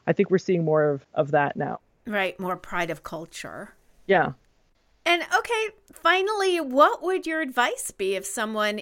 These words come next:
Speaker 2: is going to come to the U S or the Americas and they want to choose an anglicized name? Are there any tips or advice you can offer?
Speaker 1: Uh, well, I would say it's their choice, really. Like, I wouldn't want to say whether they should do it or shouldn't do it. If they,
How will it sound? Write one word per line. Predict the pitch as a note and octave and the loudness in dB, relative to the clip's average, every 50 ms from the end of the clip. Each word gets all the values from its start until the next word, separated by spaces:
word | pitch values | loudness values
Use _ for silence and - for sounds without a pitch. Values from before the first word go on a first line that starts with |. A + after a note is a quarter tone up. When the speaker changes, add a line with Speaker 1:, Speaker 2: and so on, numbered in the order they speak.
| - | -4
Speaker 2:
is | - A#3+ B3+ D4 E4 D#4+ D4+ | 0 0 2 2 0 -2 -6
going | A#3 G#3+ G3+ F#3+ F3+ E3 E3 D#3+ F3+ G3 | -4 -2 0 0 0 0 -2 -6 -8 -10
to | - A#3 G3+ F#3 | -6 -6 -6 -4
come | - A#3+ F#3 F3 F3+ | -2 -4 -4 -4 -4
to | F3 - G3 | -6 -6 -6
the | D#3 E3 | -4 -4
U | D#3+ E3 E3+ D#3 D3+ | -6 -4 -6 -4 -2
S | D#3 E3 F#3+ A#3+ - - | -2 -2 -2 -4 -4 -6
or | G3 F3+ | -6 -6
the | - E3 | -4 -4
Americas | D#3+ D#3 D3 C3+ C#3 C3 F3 - - G3 E3+ C3+ D3+ F#3 G3+ G3 - - - | -4 -2 -2 -4 -2 -4 -4 -4 -2 -2 -2 0 -2 -4 -4 -6 -8 -8 -4
and | - G3 F3+ E3+ F3 E3+ | -4 -4 -4 -4 -4 -2
they | F3 E3+ F3 | -2 -2 -2
want | E3 D#3+ E3+ E3 D#3 - _ | -2 -4 -4 -4 -6 -6 _
to | - F#3+ E3+ | -12 -12 -12
choose | - - - - F3+ E3 E3 D#3+ D#3 D#3 D#3 D#3+ | -10 -12 -8 -8 -6 -6 -6 -6 -8 -8 -8 -8
an | D#3+ C#3+ C3 | -8 -8 -6
anglicized | - - C#3 C3+ C#3+ B2+ A#2+ - - - C#3 F#2 G2+ G#2+ G2 F#3 - _ | -6 -8 -8 -8 -8 -10 -10 -8 -8 -6 -6 -6 -6 -6 -8 -10 -14 _
name? | - C#3 G#2+ A2 E2+ - G#2+ C3+ F3+ G3+ G3 _ _ - - - - - _ _ - - | -12 -12 -12 -12 -12 -14 -16 -14 -14 -14 -14 _ _ -20 -20 -20 -20 -20 _ _ -10 -4
Are | - G3+ F#3+ | -2 -2 0
there | F#3+ F#3 F#3 | 2 2 0
any | F#3 F3+ E3+ D#3+ | 0 -2 -2 -6
tips | F3 - - - A3+ A3 A#3+ - - - - - | -6 -8 -6 -2 -2 -2 -2 -4 -10 -10 -8 -8
or | G#3+ - F#2+ E3+ E3+ E3 D#3 | -8 -6 -4 -4 -2 -2 -2
advice | D3+ D#3+ - G3 F3 G#3 A#3+ - - | -4 -2 -2 0 0 0 -2 -4 -8
you | C#4+ C#4+ | -8 -8
can | C#4+ C4+ | -8 -8
offer? | C#4 C#4 D4+ D#4 - - E4 F#4+ F#4+ - _ _ _ _ _ _ _ _ _ - | -6 -6 -8 -8 -6 -6 -6 -6 -8 -14 _ _ _ _ _ _ _ _ _ -6
Speaker 1:
Uh, | - C#4 D4+ D#4 D#4 | -4 0 2 2 4
well, | D4+ D4 D4 | 4 4 4
I | D4 D#4 | 4 6
would | F4 G4 - | 4 4 0
say | - - C#4 C4+ C4 B3 | 0 0 2 4 4 2
it's | A#3 - - - - _ _ _ | 2 0 -6 -20 -20 _ _ _
their | - A3 G3 | 4 4 4
choice, | F#3 - - - A#3+ A3 G#3+ F#3 F#3 F#3 - | 4 4 2 4 6 6 6 4 2 2 2
really. | F3 D#3 E3 F3 | -2 0 0 2
Like, | E3+ E3 - | 0 2 4
I | G3 F#3+ | 4 4
wouldn't | G#3+ C4 A#3+ A3+ | 4 4 2 2
want | F3 F#3+ F#3+ | 0 0 0
to | F3+ | 0
say | F3 - - F#3 F#3 F3 | -2 2 4 4 6 6
whether | D3+ E3 E3 E3+ E3+ | 6 4 4 4 2
they | D#3 D#3+ D#3+ | 2 0 -2
should | - - F#3 F3 E3+ | 0 2 2 2 4
do | C#3+ E3+ D#3+ | 4 4 4
it | D#3 D#3 | 4 4
or | D#3+ | 2
shouldn't | D3+ - F#3 D#3+ E3 A#2+ | 0 0 -2 -2 -2 -2
do | - E3 D#3+ D3 | 0 0 2 4
it. | C#3+ D#3+ F3 - - | 4 4 2 0 -4
If | - D#3+ _ _ | -4 -4 _ _
they, | F3 E3 D#3+ D#3 D#3 | 4 4 4 4 0